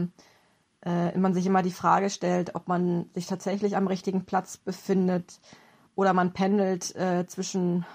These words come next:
einem gewissen Größenwahn, <laughs> wo man das Gefühl hat, „Wow,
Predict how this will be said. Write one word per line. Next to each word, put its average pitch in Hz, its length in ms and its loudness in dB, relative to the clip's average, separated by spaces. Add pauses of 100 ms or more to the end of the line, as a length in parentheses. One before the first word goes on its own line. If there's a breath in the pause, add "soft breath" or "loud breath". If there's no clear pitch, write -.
einem 180 160 -2
gewissen 175 380 -2
Größenwahn, 208 720 2
<laughs> 226 240 -2
wo 180 120 -2
man 170 260 2
das 175 160 -4
Gefühl 175 280 -4
hat, 170 120 0
„Wow, 208 460 2